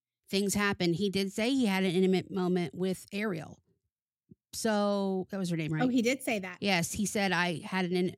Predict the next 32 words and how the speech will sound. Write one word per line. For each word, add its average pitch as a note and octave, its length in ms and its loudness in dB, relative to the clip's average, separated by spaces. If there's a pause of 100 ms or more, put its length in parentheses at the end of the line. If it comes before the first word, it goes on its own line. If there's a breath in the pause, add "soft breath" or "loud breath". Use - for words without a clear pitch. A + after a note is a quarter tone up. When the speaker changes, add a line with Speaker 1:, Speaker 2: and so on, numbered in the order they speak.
(100)
Speaker 1:
he F#3+ 100 -2
said, F#3 120 0
"I F#3+ 40 2
wanted F#3+ 200 4
to F#3 80 0
let F3+ 100 -2
you F#3+ 100 0
know F#3 140 4
'cause F3+ 160 -2
I F3 60 2
had F3+ 200 2
an - 60 -8
intimate F3+ 340 0
moment E3 220 -2
with E3 140 -8
you E3 100 -2
too." A3 300 0 (320)
But G#3+ 120 0
I A3 140 4
don't A3 180 2
think G3+ 180 0
they F3 100 0
had E3 240 -2
sex. - 540 -6
I F3 160 2
think F3 220 4
there D3+ 140 0
might E3 220 -2
have D3+ 80 -2
been D3 160 -2
something - 280 -4
else. C#4+ 420 0